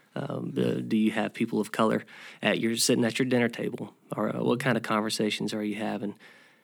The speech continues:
And, uh, and, and so I think that's a really simple, practical, everyday step that, um, that anybody, any one of us can do if you're out there listening, is to, to have somebody that looks different than you into your home,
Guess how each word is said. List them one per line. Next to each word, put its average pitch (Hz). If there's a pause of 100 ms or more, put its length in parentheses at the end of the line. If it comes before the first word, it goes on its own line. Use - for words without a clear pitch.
(140)
And, 123
uh, 123
and, 113
and 120
so 117
I 117
think -
that's -
a 101
really 113 (200)
simple, 143 (400)
practical, - (440)
everyday 117
step 120
that, - (520)
um, - (280)
that -
anybody, 117
any 139
one 131
of 110
us - (100)
can 113
do 107
if 101
you're 104
out 104
there 107
listening, 107 (180)
is 120
to, -
to 120
have 120
somebody 123
that 104
looks 117
different 113
than 104
you 104 (460)
into 120
your 110
home, -